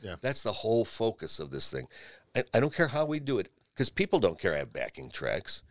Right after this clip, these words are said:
Speaker 2: They, "Oh, God, this is good. Sounds like a band," you
Speaker 1: Yeah,
Speaker 2: know?
Speaker 1: right.
Speaker 2: And,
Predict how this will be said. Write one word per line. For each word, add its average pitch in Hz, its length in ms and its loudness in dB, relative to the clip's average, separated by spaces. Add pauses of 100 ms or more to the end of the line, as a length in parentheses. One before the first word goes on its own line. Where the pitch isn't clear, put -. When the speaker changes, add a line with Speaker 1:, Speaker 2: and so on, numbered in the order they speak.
(360)
Speaker 2:
They, 123 200 2
"Oh, 143 420 4
God, 113 400 6
this 151 220 -2
is 90 140 -4
good. 123 320 6
Sounds 127 420 2
like 127 200 4
a 98 60 -2
band," 87 540 0
you - 80 0
Speaker 1:
Yeah, 131 120 6
Speaker 2:
know? 113 140 6
Speaker 1:
right. 135 380 8 (240)
Speaker 2:
And, 131 240 2